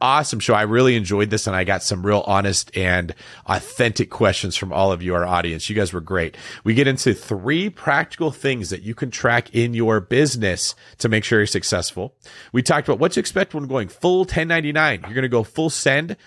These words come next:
What are you getting into, and how do you prepare for that? And how to know when you are the problem in business. We've all heard of the book, He's Just Not That Into You. What if you're the reason that he's not that into you? What if you are actually empowered and can do something about that so that he would be into you?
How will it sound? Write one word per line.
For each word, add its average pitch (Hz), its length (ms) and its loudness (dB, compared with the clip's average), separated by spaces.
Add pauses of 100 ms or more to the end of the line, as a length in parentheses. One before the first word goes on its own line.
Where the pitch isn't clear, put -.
(180)
What 113 120 2
are 135 40 4
you 135 60 2
getting 127 200 -2
into, 127 260 -2
and 120 80 0
how 117 100 2
do 120 60 0
you 113 80 -4
prepare 110 320 -2
for - 140 -12
that? 82 260 -4 (460)
And 147 100 0
how 143 160 2
to 226 100 0
know 226 160 2
when 160 240 4
you 175 640 -4
are 139 160 4
the 123 80 -2
problem 110 480 0
in 135 140 -8
business. 180 420 0
We've 107 200 -2
all 151 280 4
heard 175 160 2
of 175 80 -2
the 170 80 0
book, 131 240 -2
He's 117 200 -4
Just - 280 -2
Not 107 160 0
That 92 160 0
Into 117 260 -2
You. 85 200 -6 (240)
What 160 140 2
if 196 180 0
you're 170 160 4
the 151 100 2
reason 127 480 0 (220)
that 113 100 2
he's 98 180 2
not 92 200 0
that 87 140 -2
into 87 280 -4
you? 80 140 -10 (160)
What 151 160 2
if - 160 -2
you 165 180 2
are 143 100 6
actually 139 360 2
empowered 135 480 0
and 95 100 -6
can 104 140 -2
do 127 260 -2
something 135 400 -2
about 117 400 0
that 98 180 0 (220)
so - 120 0
that 107 80 2
he 113 120 -4
would 175 380 0
be 131 260 -4
into 101 280 -6
you? 85 200 -6